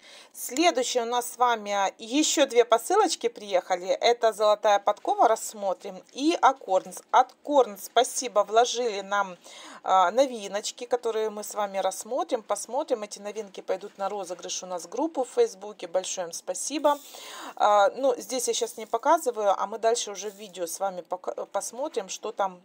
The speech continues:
Новинки, подарки. На сайте у них ещё их пока что нету. Хотя, может, пока я видео смонтирую, как раз и будет. И вот прислали мне ещё лисичку. Подобрать к ней бисер.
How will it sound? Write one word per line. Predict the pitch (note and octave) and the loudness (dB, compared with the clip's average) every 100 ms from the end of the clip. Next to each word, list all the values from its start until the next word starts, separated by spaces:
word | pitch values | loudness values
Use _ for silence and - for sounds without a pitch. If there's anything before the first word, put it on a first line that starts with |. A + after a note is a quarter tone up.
| _ | _
Новинки, | G#3 A3+ C#4 E4 C#4 | 0 2 2 -2 -4
подарки. | - B3 G#3 F3 E3 G3 | 4 6 8 4 2 -6
На | G3+ | -6
сайте | - A#3+ E4 D4 | 2 2 2 -4
у | A3 | -8
них | G#3+ C#4 A3+ | -10 -14 -12
ещё | - A#3 | -10 -10
их | A#3 A3 B3 | -10 -12 -14
пока | - G#3+ G#3+ A#3 | -4 -4 0 -2
что | - C4 | -2 -4
нету. | C4 G3 D#3+ - | -6 -8 -10 -10
Хотя, | F#3+ A#3+ C4+ | -8 -2 -2
может, | C4+ C4 | -2 -4
пока | - C4 C4+ B3+ | -2 2 6 6
я | |
видео | B3 B3 A#3+ A#3+ | 4 -2 2 2
смонтирую, | A#3+ A#3+ B3 - D4 D4 F#3+ | 2 -8 -8 -6 -4 -2 -4
как | - G3 | -2 0
раз | A3 A#3 - | 4 2 0
и | |
будет. | F#3+ E3 E3 D#3 _ _ - - - - - | -10 -10 -14 -14 _ _ -20 -16 -14 -14 -6
И | C#4+ | -2
вот | F4 F4+ - | 2 0 -2
прислали | C#4+ C#4 C#4+ D#4 | -6 4 4 4
мне | D#4+ C#4 C#4+ | -4 -6 -6
ещё | D4 D4 | -6 -6
лисичку. | C#4+ E4 - G#3+ - - F#3+ F3+ F#3+ _ _ _ _ _ _ _ _ - _ _ | -4 -4 -4 -8 -12 -12 -14 -14 _ _ _ _ _ _ _ _ _ -20 _ _
Подобрать | - A#3 C4+ C4 G#3 F3 | 2 6 6 6 4 4
к | _ | _
ней | F#3+ F3+ | -16 -16
бисер. | E3 F3 F#3 - F#4 | -16 -12 -8 -4 -4